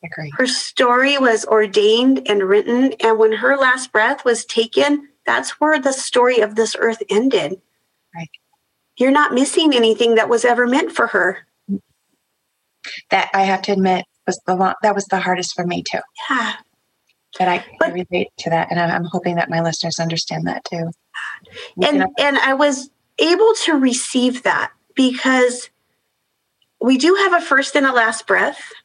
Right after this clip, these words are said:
Speaker 2: And those are already written. And what we do in the meantime is completely up to us. And so how can I be mad at any situation when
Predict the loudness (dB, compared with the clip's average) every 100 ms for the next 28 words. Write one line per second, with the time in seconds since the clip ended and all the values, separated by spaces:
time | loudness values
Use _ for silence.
0 | _ _ _ -2 2 4 4 4 2 2
1 | 0 2 2 2 0 -2 0 0 2 2
2 | 2 -4 -20 _ _ _ _ -2 0 2
3 | 2 0 -4 -2 0 2 2 2 2 2
4 | 0 0 -2 -2 -2 -4 -6 -4 -4 0
5 | 0 -2 -4 -8 -2 -4 -4 -12 -18 _
6 | _ _ _ _ _ _ 0 2 0 -2
7 | 0 0 0 0 2 4 4 4 4 4
8 | 4 2 2 4 4 2 0 4 4 4
9 | 2 4 2 0